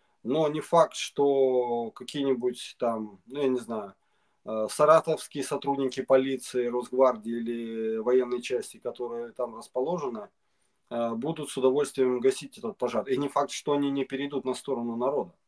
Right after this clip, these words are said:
когда они видят, что появилась субъектность, что кто-то дерзнул. А вот Кадыров, шакал, и его нукеры,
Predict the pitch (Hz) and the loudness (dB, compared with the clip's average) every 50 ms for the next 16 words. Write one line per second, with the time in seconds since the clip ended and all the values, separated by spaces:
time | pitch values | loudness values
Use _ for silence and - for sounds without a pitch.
0 | _ _ _ _ _ _ - 123 127 139 131 127 131 135 135 127 127 117 123 120 | _ _ _ _ _ _ -6 0 4 4 4 4 4 2 0 -2 -2 -2 -2 -2
1 | - - - 131 123 - 127 131 127 127 127 117 117 110 - - 131 135 139 165 | -2 -2 -4 -2 0 4 4 4 4 4 0 -2 -2 -6 -8 -8 -8 -4 2 2
2 | 190 185 - 127 117 - - - - 117 110 - - - 151 139 131 127 110 127 | 2 2 2 -2 -6 -6 -6 -8 -6 -8 -8 -8 -6 -6 -4 -2 -2 0 2 2
3 | 127 123 123 120 139 127 101 - - _ _ _ _ _ _ _ _ _ _ _ | 2 2 0 -2 -4 -4 -4 -6 -10 _ _ _ _ _ _ _ _ _ _ _
4 | _ _ - _ - 131 135 160 160 - - 160 151 139 160 175 185 175 156 117 | _ _ -14 _ 0 2 2 2 0 4 6 4 6 6 8 10 10 10 10 6
5 | - - - _ _ _ _ - - 131 131 127 - 131 117 104 98 92 - _ | 2 -2 -12 _ _ _ _ -8 -4 -4 -4 -2 -2 -2 -2 -2 -4 -6 -10 _
6 | 135 135 139 139 135 131 139 143 131 131 127 - - 147 151 160 170 151 110 92 | -2 0 2 2 2 2 2 2 4 2 0 0 -2 0 4 4 4 4 2 -2